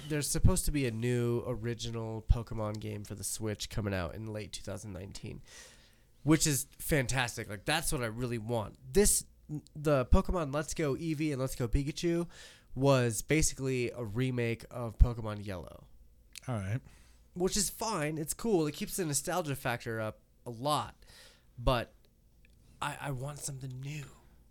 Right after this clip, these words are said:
Speaker 1: I want, I want something fresh. I've beat Red, Blue, and Yellow numerous times. I want something new.
Speaker 2: All right.
Speaker 1: And that's it.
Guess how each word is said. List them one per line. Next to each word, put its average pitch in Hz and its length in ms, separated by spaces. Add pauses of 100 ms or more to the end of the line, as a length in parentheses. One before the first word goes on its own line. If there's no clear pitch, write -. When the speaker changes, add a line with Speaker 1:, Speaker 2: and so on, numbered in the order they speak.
Speaker 1:
I 139 100
want, - 180
I 135 100
want 135 120
something - 280 (160)
fresh. - 560 (240)
I've 170 200
beat 214 260 (440)
Red, 147 360 (100)
Blue, 151 460
and 156 200
Yellow 139 400
numerous 135 460
times. 135 480 (640)
I - 40
want 147 160
something 151 240
new. 143 220 (960)
Speaker 2:
All 123 80
right. 226 180 (180)
Speaker 1:
And 160 80
that's - 180
it. - 160